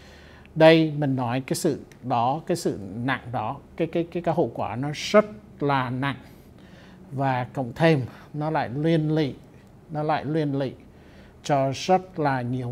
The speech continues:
người nữa. Đó, rất là nhiều người nữa. Đó. Cho nên đây, cái tin tức này chúng ta sẽ nghe nhiều nữa.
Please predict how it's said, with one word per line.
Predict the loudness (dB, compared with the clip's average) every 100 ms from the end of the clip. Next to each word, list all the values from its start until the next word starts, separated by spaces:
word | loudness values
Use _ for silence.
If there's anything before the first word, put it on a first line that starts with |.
| -6
người | -4 -4
nữa. | -6 -10 -12 -18 -20 -20 -12
Đó, | -10 -8
rất | -4 -2 0
là | -2
nhiều | -2 -4
người | -6 -8 -8
nữa. | -10 -14 -18 -20 -20 -20 -20 -14 -4
Đó. | -4 -4 -14 -20 -20 -6
Cho | 0
nên | 2 2 2 6
đây, | 8 6 2
cái | -2
tin | 0 0
tức | 0 -2
này | -4 -4
chúng | -6 0
ta | 2 2
sẽ | 0 -4
nghe | -2 -2
nhiều | -2 0 0 0
nữa. | -2 -4